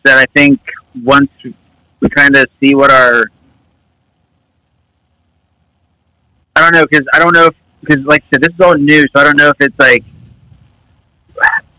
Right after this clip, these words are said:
how do you determine, you know, like, what number you need to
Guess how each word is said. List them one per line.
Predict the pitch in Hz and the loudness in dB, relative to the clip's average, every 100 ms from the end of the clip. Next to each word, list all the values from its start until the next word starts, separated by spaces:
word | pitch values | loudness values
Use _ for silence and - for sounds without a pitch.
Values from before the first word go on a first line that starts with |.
| - | -12
how | - 156 160 | -4 -2 0
do | |
you | 151 151 | 2 0
determine, | 135 117 - 147 143 139 135 | 0 -6 -2 0 2 2 2
you | 131 | 2
know, | 123 | 2
like, | 120 123 120 | 2 0 0
what | 139 139 | 0 0
number | 139 135 127 | 2 0 0
you | 123 123 | 0 -2
need | 123 135 135 131 240 233 - - _ _ _ _ _ _ _ _ _ _ _ _ _ - | 0 2 2 2 0 -4 -6 -12 _ _ _ _ _ _ _ _ _ _ _ _ _ -4
to | 262 | -4